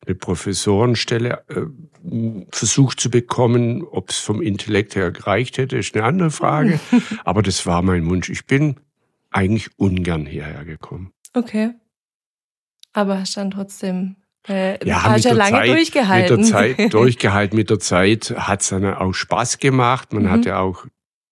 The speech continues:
Speaker 1: ne, Misserfolgen, deutliche Erfolge gehabt. Die
Speaker 2: Mhm.
Speaker 1: haben natürlich einem auch Freude bereitet. Und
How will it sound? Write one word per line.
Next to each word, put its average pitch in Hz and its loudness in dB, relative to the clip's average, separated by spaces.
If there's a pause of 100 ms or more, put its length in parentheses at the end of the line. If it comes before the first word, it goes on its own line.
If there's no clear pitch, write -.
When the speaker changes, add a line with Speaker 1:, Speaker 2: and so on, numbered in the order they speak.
Speaker 1:
ne, 90 0
Misserfolgen, 107 2 (160)
deutliche 110 4
Erfolge 160 2
gehabt. 156 2
Die 113 2
Speaker 2:
Mhm. - 2
Speaker 1:
haben 95 0
natürlich 90 -4
einem 92 -4
auch 87 -8
Freude 151 2
bereitet. 123 2
Und 101 -2